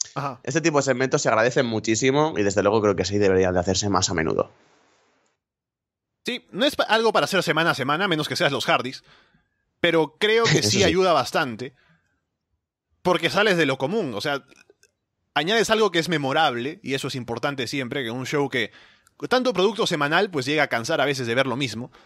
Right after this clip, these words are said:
Speaker 1: y eso ayuda a refrescar un poco las cosas. Pero estoy de acuerdo en que se tiene que utilizar solo cuando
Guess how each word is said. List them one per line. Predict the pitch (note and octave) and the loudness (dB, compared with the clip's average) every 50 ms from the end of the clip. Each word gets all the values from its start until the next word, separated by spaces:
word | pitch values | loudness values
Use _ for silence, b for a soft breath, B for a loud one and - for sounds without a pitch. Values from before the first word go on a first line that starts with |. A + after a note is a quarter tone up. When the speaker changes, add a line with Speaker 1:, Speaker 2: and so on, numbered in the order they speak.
| b b | b b
Speaker 1:
y | - B2+ D3 | -4 -2 0
eso | C#3 - | 0 2
ayuda | C3+ C3+ D3 D3+ C#3+ | 2 4 4 4 4
a | |
refrescar | C3+ - - A2+ - C#3+ C3+ | 4 2 -2 -2 0 0 0
un | B2+ | 0
poco | B2 C#3 B2+ B2 | 0 0 0 0
las | A2 G2+ | 0 0
cosas. | - B2 C3 - A#2 A#2 - b b b b b b b b b _ _ | 0 -2 -2 -2 -4 -6 -8 b b b b b b b b b _ _
Pero | - F3+ F3+ F#3+ G3 - | -2 2 2 2 2 2
estoy | B3 - - B3+ | 0 -2 -2 2
de | C4 A#3+ | 2 2
acuerdo | G3 - A#3+ A#3+ C4 | 4 4 2 2 2
en | B3 | 0
que | G3 F3 | 0 -2
se | - D#3 | -2 -2
tiene | G#3 A#3 A3 | -4 -2 -2
que | G#3 | -2
utilizar | G3 E3 D#3 C#3+ - F#3+ F#3 | -4 -4 -4 -2 -2 -2 0
solo | C#3+ F3+ F3+ F#3+ E3 | 0 0 0 2 2
cuando | D#3+ C#3 C3+ B2+ B2+ B2+ A#2 - | 2 2 2 0 -2 -2 -4 -6